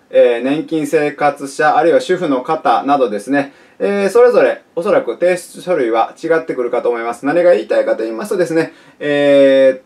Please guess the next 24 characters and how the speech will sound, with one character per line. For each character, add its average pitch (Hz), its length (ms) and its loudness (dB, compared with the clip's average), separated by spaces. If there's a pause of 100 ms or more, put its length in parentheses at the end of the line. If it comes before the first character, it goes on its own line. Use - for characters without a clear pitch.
と、 139 160 -2
国 160 380 -2
税 156 220 2
庁 135 220 0
の 131 80 -4
ホ 143 160 -2
ー 143 40 -4
ム 135 60 -6
ペ 147 80 -2
ー 139 100 -2
ジ 123 80 -14
と 156 100 -2
か、 180 220 -2 (240)
あ - 140 -4
る 147 60 2
い 135 40 4
は 127 80 0
最 131 60 0
寄 139 180 4
り 135 80 -2
の 135 180 0
税 127 720 6
務 127 160 -2
署 120 320 -2